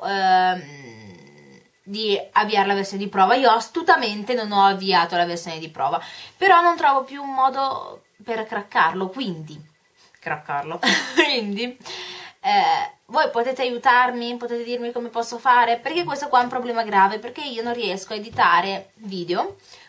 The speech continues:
con iMovie. Cioè, non è che non ci riesco, è che ci metto delle ore perché lo conosco poco. Poi è un programma veramente, ne-, senza offesa per chi lo usa,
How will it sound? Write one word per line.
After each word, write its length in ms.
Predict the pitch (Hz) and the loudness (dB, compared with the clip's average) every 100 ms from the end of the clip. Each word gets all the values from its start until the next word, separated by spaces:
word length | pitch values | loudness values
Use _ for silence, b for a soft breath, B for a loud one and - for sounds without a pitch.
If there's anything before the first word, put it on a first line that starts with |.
| _ | _
con 180 | 311 | 2
iMovie. 540 | 285 247 220 208 202 220 B B | 2 0 -4 -6 -8 -8 B B
Cioè, 180 | - 330 | 0 2
non 100 | 269 | 4
è 80 | 403 | 2
che 80 | 269 | -2
non 160 | 214 | -6
ci 120 | 208 233 | -6 -4
riesco, 320 | 202 190 - | -4 -4 -6
è 40 | |
che 100 | 269 | -8
ci 120 | - | -10
metto 220 | 330 349 339 | -6 -4 -2
delle 220 | 262 - | 0 0
ore 240 | 247 185 | 2 0
perché 220 | 185 208 | -2 -6
lo 100 | 240 | -4
conosco 460 | 233 254 226 220 - | -4 -4 -6 -4 -6
poco. 420 | 240 214 208 202 | 2 4 4 2
Poi 340 | 220 254 247 202 | -4 -2 -2 -2
è 60 | |
un 100 | 233 | -6
programma 360 | 220 277 247 202 | -6 -6 -2 -2
veramente, 560 | 202 214 240 247 269 - | -2 -4 -6 -8 -10 -10
ne-, 180 | 220 208 | -10 -6
senza 260 | 247 226 | -6 -6
offesa 280 | 254 202 180 | -6 -6 -8
per 120 | 175 | -10
chi 100 | 185 | -12
lo 100 | 170 156 | -10 -10
usa, 200 | 165 | -10